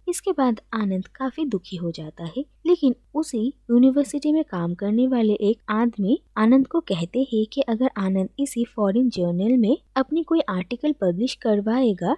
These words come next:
तो उसे सारी जिंदगी इस जर्नल को फ्री में यूज करने का मौका मिलेगा। इसके बाद आनंद बहुत मेहनत करके इसी जर्नल से एक मैथमेटिक्स के प्रॉब्लम को सॉल्व करता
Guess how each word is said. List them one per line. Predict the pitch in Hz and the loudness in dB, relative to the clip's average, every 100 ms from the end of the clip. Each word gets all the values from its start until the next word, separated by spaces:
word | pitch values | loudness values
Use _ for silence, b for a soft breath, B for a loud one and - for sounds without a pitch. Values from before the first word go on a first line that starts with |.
| - | -2
तो | 311 302 294 _ - | 0 0 0 _ -8
उसे | - 262 | -4 -2
सारी | 294 247 208 269 | -4 -2 0 0
जिंदगी | 269 208 202 277 - 214 - | 0 -2 0 -2 -2 -4 -4
इस | 269 - | -8 -8
जर्नल | - 185 196 277 | -4 -2 0 0
को | - 208 | -2 -4
फ्री | - - 302 294 | -6 -2 2 4
में | 214 339 _ | 4 0 _
यूज | 247 349 - | 0 0 0
करने | 220 185 226 | -4 0 0
का | 262 349 | 0 2
मौका | 262 175 180 | 2 0 -2
मिलेगा। | 170 160 160 - - _ - | -6 -6 -8 -12 -20 _ -10
इसके | 311 - 370 | -10 -4 -4
बाद | 220 175 170 - | -2 -4 -4 -4
आनंद | 196 202 220 339 _ 220 | -2 0 0 -2 _ -2
बहुत | 240 320 | 0 2
मेहनत | 220 180 190 269 - | 0 0 2 0 -2
करके | - 233 247 214 320 _ - | -2 -2 0 -2 -2 _ -6
इसी | 285 359 311 | -4 -2 -4
जर्नल | 196 185 190 262 | -2 -4 -2 -4
से | 269 208 | -4 -8
एक | - 208 262 _ _ - | -4 -2 -2 _ _ -6
मैथमेटिक्स | 240 - 302 285 311 - | -4 -2 0 0 -2 -10
के | - 220 - | -6 -6 -4
प्रॉब्लम | 196 180 226 269 | -4 0 2 0
को | 285 | -2
सॉल्व | 381 226 185 175 | -6 -4 -4 -6
करता | 170 170 - | -12 -14 -16